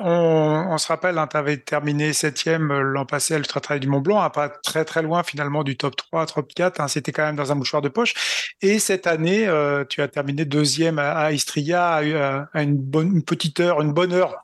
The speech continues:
on va dire, de, de Jim Wamsley, que tu as aussi accompagné durant presque cent kilomètres. Justement, en, en revenant sur cet aspect d'anecdote particulière, on t'a vu quand même bien souffrir, euh, <laughs>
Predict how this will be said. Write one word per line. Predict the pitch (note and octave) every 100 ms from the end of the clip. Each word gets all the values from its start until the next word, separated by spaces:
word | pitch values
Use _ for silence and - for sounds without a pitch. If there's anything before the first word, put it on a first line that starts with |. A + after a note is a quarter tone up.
| E3
on |
va | D3+
dire, | C#3+ D3+
de, | C3+ C3+ - - _ -
de | C#3+
Jim | C3+ D3
Wamsley, | D3 C#3 - A#3
que | A#3
tu | F3 - D#3
as | D#3 D3 D#3+
aussi | D3 C#3 - E3+
accompagné | D3 D3+ D#3 D3+ D#3+ E3+
durant | C#3 C#3
presque | C3+ C#3+ -
cent | C#3 D#3
kilomètres. | - D3+ A#3 B3 - - - -
Justement, | D#3+ - G3+
en, | C#4 G3 F3 G3+
en | E3 D3+ D3 E3+ D3+
revenant | E3+ E3 F#3 A3
sur | - D#3+
cet | - D#3
aspect | D#3+ - D#3+
d'anecdote | D3+ D#3+ F3+ G3 G3
particulière, | E3+ - D#3+ C3+ D3+ F3 B3 A3 - - - -
on | F3
t'a | E3+ G3+
vu | G#3 C4+
quand | G#3
même | G3+ G#3
bien | D#3 F3 A3
souffrir, | - F3+ - F#3 G#3+
euh, | D#3 D#3 -
<laughs> | -